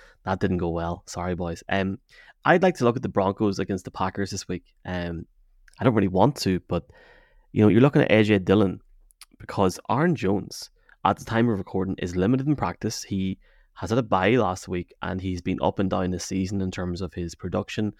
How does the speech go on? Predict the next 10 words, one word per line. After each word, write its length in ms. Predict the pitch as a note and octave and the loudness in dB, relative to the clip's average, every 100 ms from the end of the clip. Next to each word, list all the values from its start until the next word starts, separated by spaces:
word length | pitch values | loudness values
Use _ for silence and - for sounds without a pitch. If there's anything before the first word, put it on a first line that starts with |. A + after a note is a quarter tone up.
| - _ | -20 _
through 180 | - G2 | -2 0
injury. 500 | - A2 B2 C#3+ D3 - - - | 2 2 4 2 0 -6 -18 -8
He's 180 | G2 | -2
got 140 | G#2+ G2+ | 2 2
a 40 | |
bit 120 | G2 | 4
of 100 | G2 | 2
a 40 | F2+ | 0
bum 300 | - F#2 F#2 | -2 -2 -2
hamstring. 580 | F#2 F#2 G2+ - A#2 | -2 -2 -2 -4 -6